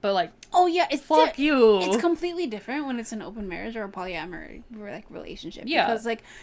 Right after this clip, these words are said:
Speaker 1: It's all
Speaker 2: everyone,
Speaker 1: mutual.
Speaker 2: yeah, everyone in that fucking relationship
Speaker 1: Loves
Speaker 2: has
Speaker 1: each other,
Speaker 2: mutual
Speaker 1: cares about each
Speaker 2: feelings.
Speaker 1: other.
Speaker 2: Exactly.
Speaker 1: It's mutual.
Speaker 2: It's consensual.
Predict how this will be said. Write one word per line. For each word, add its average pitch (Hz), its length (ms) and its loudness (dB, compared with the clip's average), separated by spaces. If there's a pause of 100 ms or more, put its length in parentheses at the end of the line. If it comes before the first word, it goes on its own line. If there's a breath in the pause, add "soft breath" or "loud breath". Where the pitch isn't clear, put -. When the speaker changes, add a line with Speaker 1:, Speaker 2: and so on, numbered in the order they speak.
(240 loud breath)
Speaker 1:
It's - 160 2
all 262 140 10
Speaker 2:
everyone, 359 340 8
Speaker 1:
mutual. 240 340 8
Speaker 2:
yeah, 339 220 4 (120)
everyone 277 480 6
in 220 220 -2
that 320 140 -2
fucking 233 220 -2
relationship 208 840 -4 (880 soft breath)
Speaker 1:
Loves 202 180 0
Speaker 2:
has 220 140 6
Speaker 1:
each 240 40 4
other, 247 100 8
Speaker 2:
mutual 247 180 4
Speaker 1:
cares 254 140 6
about 220 220 6
each 196 80 -2
Speaker 2:
feelings. 220 100 0
Speaker 1:
other. 226 240 -2
Speaker 2:
Exactly. 233 840 -4 (100)
Speaker 1:
It's 226 140 -6
mutual. - 420 -2 (600)
Speaker 2:
It's - 140 -14
consensual. 262 840 -8